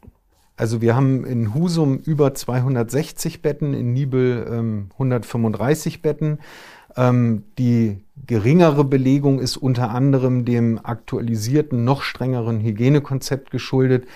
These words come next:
dass wir in dieser Woche in jedes, äh, Zimmer maximal einen Patienten, äh, legen, um so eine, äh, mögliche Übertragung, äh, weiter zu reduzieren.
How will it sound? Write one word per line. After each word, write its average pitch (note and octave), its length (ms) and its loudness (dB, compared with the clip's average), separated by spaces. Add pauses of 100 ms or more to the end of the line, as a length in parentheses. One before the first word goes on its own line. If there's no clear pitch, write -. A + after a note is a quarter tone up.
(480)
dass A2+ 300 0
wir A#2 300 2
in A#2 140 -6
dieser B2 360 0
Woche B2 240 -2
in A2+ 640 -4
jedes, A#2+ 640 -2
äh, A#2 240 -10
Zimmer C3 560 0
maximal A2+ 640 -4
einen B2+ 560 4
Patienten, C#3+ 840 -4
äh, B2 400 -4
legen, C3 460 0
um A#2 180 -4
so A#2+ 220 0
eine, A2 420 0 (500)
äh, - 60 -14 (220)
mögliche D3 640 4
Übertragung, C3 1000 4
äh, A2+ 380 0
weiter B2+ 380 4
zu - 160 -4
reduzieren. D#3 800 2